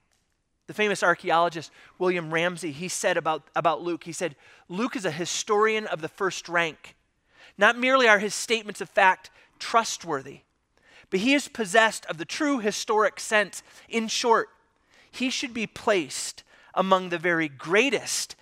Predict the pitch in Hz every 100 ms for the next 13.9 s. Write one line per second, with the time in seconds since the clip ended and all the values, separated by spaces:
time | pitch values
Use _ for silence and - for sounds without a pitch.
0 | - - - 156 143 175 - 180 170 165
1 | 135 117 - _ _ _ _ _ _ _
2 | _ _ - 220 - _ _ 180 214 277
3 | 294 - 247 208 190 170 175 156 147 117
4 | - _ _ _ - - 220 214 220 202
5 | 170 175 - 190 170 - 170 151 151 135
6 | 151 _ _ _ 123 151 143 185 233 -
7 | - _ _ _ _ _ _ _ - 214
8 | 220 247 202 269 294 320 - 269 240 269
9 | 269 226 202 - 240 - 220 190 190 262
10 | - 180 - - - 202 226 220 196 220
11 | 311 - - 233 196 - 247 240 247 214
12 | 226 277 277 - - - _ _ - -
13 | - - - 214 240 - 202 - -